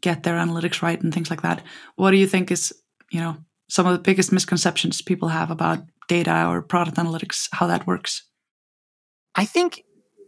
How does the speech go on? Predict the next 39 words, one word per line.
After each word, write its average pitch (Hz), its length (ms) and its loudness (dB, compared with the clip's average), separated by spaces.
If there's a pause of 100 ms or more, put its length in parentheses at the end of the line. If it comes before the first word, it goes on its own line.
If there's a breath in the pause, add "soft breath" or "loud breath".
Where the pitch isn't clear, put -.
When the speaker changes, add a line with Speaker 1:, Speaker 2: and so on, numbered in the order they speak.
(340)
Speaker 2:
trust - 720 2 (100)
and 156 220 2
quality 185 580 2
in 135 240 -2
data 196 560 2
is 143 280 4
a 131 380 0 (420)
process, - 880 2
not 147 180 6
an 147 160 0
endpoint. - 500 0 (400)
It's - 120 -10
not 185 140 6
a 156 40 2
state - 440 0
that 156 80 -6
you 131 180 -6 (100)
end 131 180 2
up 131 160 2
in. 123 200 -10
It's - 180 0
a, 156 60 2
it's 160 240 -2
a, 131 100 2 (500)
it's - 100 -12
a 165 60 6
way 156 160 6
you, 147 440 2
you 143 120 -2
work, 143 240 0 (120)
right? 160 100 -6
It's 151 120 -8
a 156 40 -4
culture. 147 400 2
It's 135 140 -2
a, - 40 -10
it's - 180 -12
a - 20 -10
process. - 420 -4